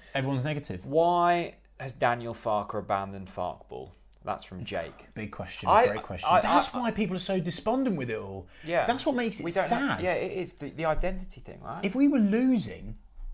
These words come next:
Speaker 1: but ch-, but, but being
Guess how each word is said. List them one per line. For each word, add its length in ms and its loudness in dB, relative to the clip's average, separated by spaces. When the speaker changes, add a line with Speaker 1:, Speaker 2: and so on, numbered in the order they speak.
Speaker 1:
but 260 -6
ch-, 240 -8
but, 360 -4
but 180 -6
being 400 -2